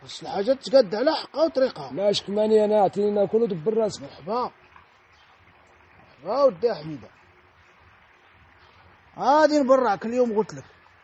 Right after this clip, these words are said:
Speaker 1: بسم الله.
Speaker 2: ما عندي ما يتسع.
Speaker 1: بسم الله.
Speaker 2: وراه كيبان بتيتي خزين.
Speaker 1: لا، لا، زين.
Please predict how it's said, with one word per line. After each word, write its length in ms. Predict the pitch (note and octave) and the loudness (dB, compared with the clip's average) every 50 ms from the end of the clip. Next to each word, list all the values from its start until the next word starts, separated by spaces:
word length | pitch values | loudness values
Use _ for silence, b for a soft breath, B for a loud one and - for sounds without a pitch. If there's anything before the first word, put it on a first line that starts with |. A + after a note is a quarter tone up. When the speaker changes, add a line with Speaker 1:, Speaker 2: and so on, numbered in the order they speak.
| _ - _ _ _ _ _ _ - - - - - _ _ _ _ - | _ -20 _ _ _ _ _ _ -20 -20 -20 -20 -20 _ _ _ _ -16
Speaker 1:
بسم 240 | E3 D3 C#3 E3 | -14 -12 -10 -8
الله. 400 | F#3 F#3+ F#3+ F#3+ F#3 E3+ B2+ G#2+ - - _ _ - | -8 -8 -6 -6 -8 -8 -8 -12 -16 -20 _ _ -12
Speaker 2:
ما 100 | D3 D#3+ | -8 -6
عندي 240 | E3 F3 F#3 F#3 G3+ | -4 -2 -2 -2 0
ما 120 | G3+ A3 | 2 2
يتسع. 340 | A3 G#3+ - - - D#3+ C#3+ - - - - - - _ _ _ - - | 2 0 0 -2 -4 -6 -6 -6 -10 -20 -20 -20 -20 _ _ _ -20 -20
Speaker 1:
بسم 220 | A2+ A2+ - - A#2 | -20 -20 -20 -16 -16
الله. 400 | C3 B2+ C3 C3+ C#3 B2 G#2+ - - _ - _ _ _ _ _ _ - - - - - - - - _ _ _ _ _ _ _ _ _ _ _ _ _ - _ _ - _ - _ _ _ _ _ _ _ _ _ _ _ _ - - - _ _ _ _ _ _ _ _ _ _ _ _ - _ _ _ _ _ _ _ _ _ _ _ _ - _ _ - - _ - | -14 -14 -12 -14 -14 -16 -18 -20 -20 _ -20 _ _ _ _ _ _ -20 -20 -16 -14 -14 -14 -14 -18 _ _ _ _ _ _ _ _ _ _ _ _ _ -20 _ _ -20 _ -20 _ _ _ _ _ _ _ _ _ _ _ _ -20 -20 -20 _ _ _ _ _ _ _ _ _ _ _ _ -20 _ _ _ _ _ _ _ _ _ _ _ _ -20 _ _ -20 -20 _ -8
Speaker 2:
وراه 200 | G3+ A3 A3+ G#3+ | -4 0 0 2
كيبان 420 | - A3 A3 G3 E3+ G#3 G#3 F#3+ | 4 4 4 6 6 4 4 2
بتيتي 320 | D3+ - F3+ E3 - A3+ | -2 -6 -10 -4 -4 -4
خزين. 360 | G#3+ - C3 B2+ E3+ D3 A#2+ G#2+ | -4 -4 -6 -8 -8 -8 -8 -8
Speaker 1:
لا، 180 | D3 F#3 A3 A#3+ | -4 -2 0 0
لا، 120 | B3 A#3 | 0 -2
زين. 460 | G#3+ D#3 D3 E3+ F3+ F3+ F3 D#3 B2 | -2 -4 -4 -6 -6 -6 -6 -8 -10